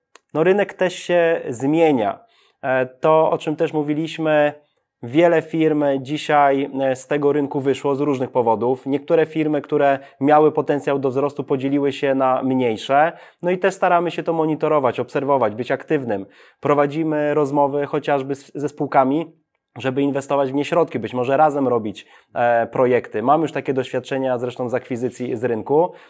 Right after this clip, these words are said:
ale też zgłasza się do nas dużo zespołów handlowych, sprzedażowych, które chciały mieć silnego partnera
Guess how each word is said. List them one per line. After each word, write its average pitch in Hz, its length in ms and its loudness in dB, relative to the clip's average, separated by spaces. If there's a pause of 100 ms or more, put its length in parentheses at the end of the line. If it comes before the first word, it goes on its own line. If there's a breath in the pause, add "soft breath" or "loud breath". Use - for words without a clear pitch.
ale 220 180 4
też 220 160 2
zgłasza 180 360 2
się 180 120 -6
do 165 100 -2
nas 160 180 0
dużo 143 480 2 (140 loud breath)
zespołów 139 500 -2
handlowych, 139 460 -2
sprzedażowych, 131 580 -2
które 131 180 -6
chciały 147 360 -2
mieć 131 180 -6
silnego 156 460 -2
partnera 135 520 0